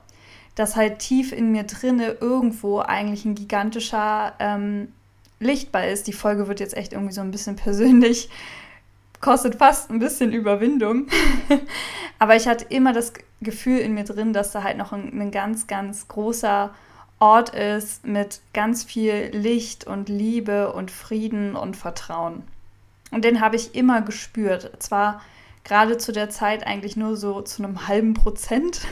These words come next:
<laughs> aber ich habe ihn gespürt. Ich wusste, er ist da und ich wusste, irgendwie muss ich es hinbekommen,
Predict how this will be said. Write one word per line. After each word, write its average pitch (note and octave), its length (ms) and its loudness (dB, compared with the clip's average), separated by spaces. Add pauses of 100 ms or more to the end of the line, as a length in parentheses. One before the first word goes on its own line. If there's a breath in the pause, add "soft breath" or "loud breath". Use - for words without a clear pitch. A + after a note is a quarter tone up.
(160)
<laughs> D#4+ 140 0 (500 loud breath)
aber A#3 300 4
ich A#3+ 140 -2
habe A#3 120 2
ihn B3 140 4
gespürt. G#3+ 440 -4
Ich F#3+ 160 -10
wusste, A#3 280 -4
er G3 180 -2
ist - 200 -8
da G#3+ 340 0
und G#3 240 -6
ich - 160 -14
wusste, A3 420 -4
irgendwie A#3+ 600 -2
muss G#3+ 260 -6
ich A3 100 -8
es F#3+ 180 -10
hinbekommen, F#3+ 720 -8